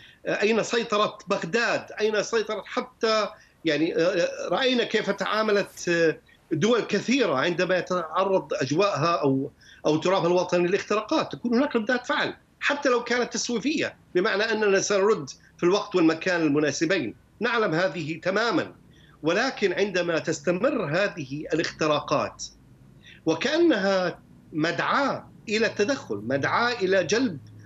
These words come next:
ر-، ر-، ردود الأفعال، آه، مدعاة إلى، إلى عمليات قصف، آه،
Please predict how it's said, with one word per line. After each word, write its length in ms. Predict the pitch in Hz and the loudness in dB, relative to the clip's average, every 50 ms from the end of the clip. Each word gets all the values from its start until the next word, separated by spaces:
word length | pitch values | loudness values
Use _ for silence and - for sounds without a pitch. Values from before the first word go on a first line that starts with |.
| - - - | -12 -4 -2
ر-، 40 | 175 | 0
ر-، 440 | 190 - - 156 170 - - - | 0 0 0 0 0 0 0 -2
ردود 280 | 156 147 170 214 226 220 | -4 0 0 0 2 2
الأفعال، 640 | 226 - 180 151 - 202 208 226 214 170 107 95 92 - - - - - - - - | 0 0 -2 -4 -2 -2 -2 0 0 -2 -2 -4 -8 -14 -18 -20 -20 -18 -12 -4 -2
آه، 340 | - 147 143 143 139 143 131 135 | 0 2 4 2 2 0 -2 -4
مدعاة 640 | - 135 139 175 165 147 147 160 175 214 240 240 240 | -4 -2 0 0 0 0 0 0 0 0 0 0 -2
إلى، 380 | - 220 202 208 208 208 208 202 | 0 0 2 2 2 2 2 2
إلى 160 | 208 185 180 | 2 0 0
عمليات 560 | 170 170 185 190 190 190 196 185 220 233 240 233 - - | 0 0 -2 -2 -2 -2 -2 -2 0 0 0 -2 -2 -2
قصف، 440 | 269 - - - 143 - - - 147 | -2 -2 -2 -4 -6 -6 -4 -4 0
آه، 240 | 147 143 143 139 | 2 2 2 0